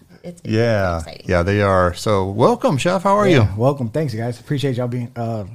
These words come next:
Speaker 3: inviting me on. You know, excited to be here.
Speaker 1: Yay.
Speaker 2: Absolutely. Yeah, we're excited that you're here. So Sticks and Stone is at fifty-seven, I, what I read was fifty-seven eighteen B
Speaker 3: Correct.
Speaker 2: Wurzbach. Is that correct?
Speaker 3: Yeah,
Speaker 2: Okay, I wasn't
Speaker 3: correct.
Speaker 2: sure if that was some
Speaker 3: Yeah.
Speaker 2: kind of a typo in there, but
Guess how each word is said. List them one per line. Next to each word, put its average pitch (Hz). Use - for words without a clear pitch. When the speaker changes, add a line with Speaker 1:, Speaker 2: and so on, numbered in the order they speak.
Speaker 3:
inviting 139
me 135
on. 139
You 165
know, 113
excited 110
to 101
be 113
here. 113
Speaker 1:
Yay. 311
Speaker 2:
Absolutely. 107
Yeah, 95
we're 95
excited 110
that 107
you're 107
here. 113
So 127
Sticks -
and 170
Stone 135
is 107
at 101
fifty-seven, 151
I, 147
what 185
I 220
read 220
was 143
fifty-seven 180
eighteen 139
B 139
Speaker 3:
Correct. 185
Speaker 2:
Wurzbach. 226
Is 156
that 160
correct? 180
Speaker 3:
Yeah, 151
Speaker 2:
Okay, 135
I 151
wasn't 208
Speaker 3:
correct. 175
Speaker 2:
sure 180
if 160
that 156
was 143
some 127
Speaker 3:
Yeah. 107
Speaker 2:
kind 143
of 117
a 120
typo 127
in 107
there, 101
but 110